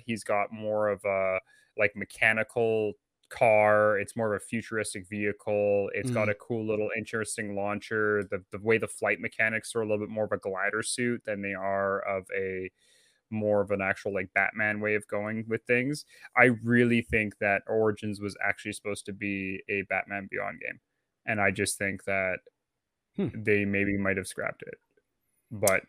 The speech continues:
Speaker 1: I mean, I would love a Batman Beyond game for, like, Batman Beyond, I still think is one of the best. The, the, the cartoon Batman show is amazing. Both the original cartoon, the birth of Harley Quinn, and, um, you know,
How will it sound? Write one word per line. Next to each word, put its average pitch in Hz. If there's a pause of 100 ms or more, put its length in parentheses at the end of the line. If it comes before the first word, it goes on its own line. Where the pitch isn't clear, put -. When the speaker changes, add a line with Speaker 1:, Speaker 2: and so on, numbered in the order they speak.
Speaker 1:
I 104
mean, 98 (180)
I 120
would 117
love 110
a 107
Batman 101
Beyond 104
game 107
for, 101 (240)
like, 98 (120)
Batman 180
Beyond, 120
I 101
still -
think 104
is 95
one 101
of 95
the 95
best. 92 (400)
The, 135
the, 117
the 120
cartoon 151
Batman 98 (220)
show 95
is 92
amazing. 98 (120)
Both 104
the 95 (440)
original 110
cartoon, 104 (440)
the 107
birth 113
of 101 (160)
Harley 104
Quinn, 98
and, 95
um, 95
you 104
know, 95